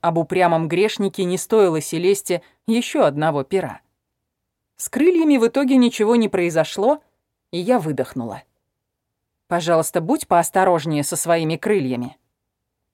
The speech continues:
«Имеешь в виду не говорить всё, что на уме? Мой ум достаточно говорлив». «Что ж, попроси его помолчать».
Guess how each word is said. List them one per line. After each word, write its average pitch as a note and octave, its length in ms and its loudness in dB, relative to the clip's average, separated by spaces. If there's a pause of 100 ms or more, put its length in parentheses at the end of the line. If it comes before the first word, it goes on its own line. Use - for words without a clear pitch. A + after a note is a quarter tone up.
(220)
«Имеешь C4+ 420 4
в C4 40 0
виду A3+ 480 0
не D4 160 4
говорить G#3+ 460 2
всё, - 260 0
что B3+ 220 2
на B3+ 120 6
уме? C4+ 220 4 (920)
Мой C#4 240 6
ум C#4 180 4
достаточно C4 640 4
говорлив». D4 600 2 (800)
«Что - 300 -4
ж, - 200 -12 (560)
попроси G#3+ 520 0
его F#3 180 2
помолчать». F3 720 0